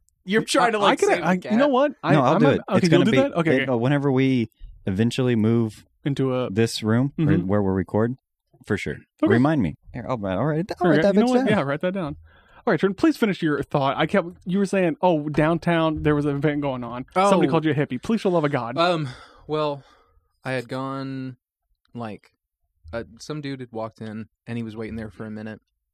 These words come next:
Speaker 1: So I
Speaker 2: Mm-hmm.
Speaker 1: go up to him, really fucking busy, don't have any time to do it, go over there anyways. Um,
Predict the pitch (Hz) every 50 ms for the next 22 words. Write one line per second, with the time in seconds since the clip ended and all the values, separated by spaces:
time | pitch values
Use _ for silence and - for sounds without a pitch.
0 | _ - - 160 135 143 143 123 120 - - - 117 113 113 113 113 - _ _
1 | _ - 113 117 117 113 - 123 113 - 107 101 101 104 101 101 110 113 117 _
2 | _ - 107 110 117 117 117 113 113 113 - 120 113 110 107 95 101 107 107 110
3 | 110 - _ _ - 101 104 110 110 117 120 117 117 117 113 113 110 110 107 110
4 | 113 - _ _ _ _ _ _ _ _ _ _ _ _ - 98 98 95 92 -
5 | - - 107